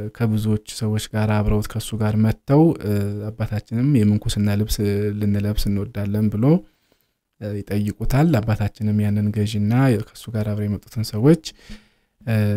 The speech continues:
ከፈተኗቸው በኋላ አመንኩሰዋቸዋል። ያም መስፍን፣ ስሙን፣ ፍኖተ ሕይወት ብለው ሰይመውታል። አባታችንም ያችን ደብር፣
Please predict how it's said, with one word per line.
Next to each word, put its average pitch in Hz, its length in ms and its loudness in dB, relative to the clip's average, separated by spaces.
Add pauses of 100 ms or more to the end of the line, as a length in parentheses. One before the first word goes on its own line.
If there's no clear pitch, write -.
(300)
ከፈተኗቸው 104 880 -2
በኋላ 107 320 -4 (300)
አመንኩሰዋቸዋል። 107 1000 -4 (160)
ያም 113 260 0
መስፍን፣ 131 420 2 (560)
ስሙን፣ 120 400 4 (1300)
ፍኖተ 117 360 4
ሕይወት 101 320 2 (260)
ብለው 101 340 0
ሰይመውታል። 104 800 0 (1040)
አባታችንም 110 720 -2
ያችን 104 360 -2 (100)
ደብር፣ 110 300 4